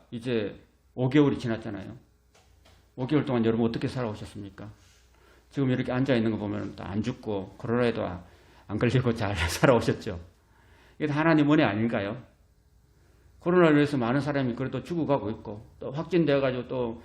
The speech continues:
저 주변에도 우리 제가 아는 어떤 우리 교회 다녔던 아이 하나도 지금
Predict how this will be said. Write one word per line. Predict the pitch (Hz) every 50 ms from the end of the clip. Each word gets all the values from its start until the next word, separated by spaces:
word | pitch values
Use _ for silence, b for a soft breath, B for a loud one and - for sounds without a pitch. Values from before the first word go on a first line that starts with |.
| B B B B B B - -
저 | 156 160 160
주변에도 | 156 151 156 151 180 175 165 139 - 131 120 110 107 110 - - b b b b b b b
우리 | - 135 135 135 127 120 117 113 - - - - _ _ - _ _ _ _ - _ _
제가 | - 139 131 123 120 107
아는 | 113 120 131 120 117 113 117
어떤 | 131 - 135 123 117 104 98 98 - - -
우리 | - 120 113 120 117
교회 | - 143 135 151 151
다녔던 | 147 131 120 110 113 - 123 113 101 92 90 - - _ _ _ _ _ _ _ _ -
아이 | 120 127 123
하나도 | 117 107 113 110 110 107 107 101 98 90 - -
지금 | - - 120 117 110 101 98 95 -